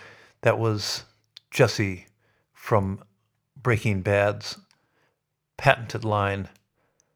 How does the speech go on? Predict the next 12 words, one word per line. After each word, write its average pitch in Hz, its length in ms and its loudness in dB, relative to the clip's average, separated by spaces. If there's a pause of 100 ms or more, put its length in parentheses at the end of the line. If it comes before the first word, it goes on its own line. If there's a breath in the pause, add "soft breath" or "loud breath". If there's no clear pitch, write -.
(120)
"Science, - 960 -4
bitches," - 540 -12 (160)
when 101 120 -4
explaining 110 920 2 (680)
how - 280 -2
adding 101 340 2
the 104 80 0
aluminum 98 640 -2 (1400)
chips - 580 -6 (360)
to - 100 -10
the 104 120 -6
meth 101 540 -4